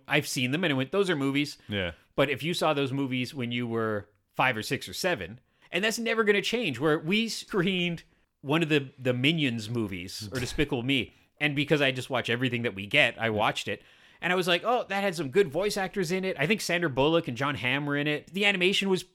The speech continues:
Speaker 1: was all colorful and pretty, and it, and it was just for me as a grown-up watching it, I went, "Eh."
Speaker 2: Yeah.
Speaker 1: But if you were a five-year-old, you got the lunchbox and the t-shirt and the action figure, and there's nothing wrong with that. My biggest thing is when you see a grown-up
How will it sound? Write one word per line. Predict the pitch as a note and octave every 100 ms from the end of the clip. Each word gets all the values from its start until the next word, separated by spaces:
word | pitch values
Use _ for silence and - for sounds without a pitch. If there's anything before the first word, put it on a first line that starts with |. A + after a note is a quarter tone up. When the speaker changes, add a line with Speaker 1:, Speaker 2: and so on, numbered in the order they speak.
| _
Speaker 1:
was | D#3+ D#3+
all | D#3 E3+
colorful | - C#3+ D#3+ D#3+ - E3 E3
and | E3 -
pretty, | D3 D#3 D#3+ D#3+ D3
and | C3+
it, | C#3+
and | C#3+ C#3 -
it |
was | F3+ F#3
just | A3 - _ _ _
for | - F#3+
me | G3 A#3+
as | F3
a | D#3
grown-up | C3 D3+ A3 D3
watching | B2+ - D3
it, | D#3
I |
went, | D3+ D#3+ -
"Eh." | A3+ A3 - _ _ _
Speaker 2:
Yeah. | G3+ F#3
Speaker 1:
But | G3+ G#3+ - _
if | F3 G3+
you | B3
were |
a | D3+
five-year-old, | - B3 A#3 D3+ A#2 G#2+ D#3 - _ -
you | C3+ E3+
got | C#3 F3
the | D3
lunchbox | C#3 F3 - B2 -
and | C3
the |
t-shirt | A#2+ F#3+ - C3 A2
and | A#2+ B2
the |
action | E3 F3 A#2+
figure, | A#2 G2+ F2 _ _
and | F3
there's | G3+ F#3+
nothing | A3+ A3 G#3+
wrong | A3 A3
with | F3+
that. | G#2 - _ _ _ -
My | D3+ A3+
biggest | G#3+ F#3 E3+ -
thing | D#3+
is | C#3
when | D3+
you | D3+
see | C#3 D#3+ D3 D3+ C#3+
a | C#3
grown-up | A2 A#2 C#3+ D#3 C3+ G#2+ -